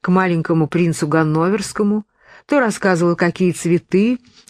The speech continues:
сын развел у себя в комнате, то упоминала о его необыкновенном увлечении плаванием.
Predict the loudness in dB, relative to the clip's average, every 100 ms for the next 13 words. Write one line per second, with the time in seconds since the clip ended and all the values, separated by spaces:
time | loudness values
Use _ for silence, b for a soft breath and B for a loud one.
0 | -10 -4 0 0 0 0 2 2 0 0
1 | 0 0 0 0 2 2 -2 -2 -6 _
2 | b b b b 2 2 2 2 2 2
3 | 2 0 0 2 2 2 0 0 0 0
4 | 2 2 0 0 0 0 0 0 0 0
5 | 0 2 2 -2 -4 -4 -6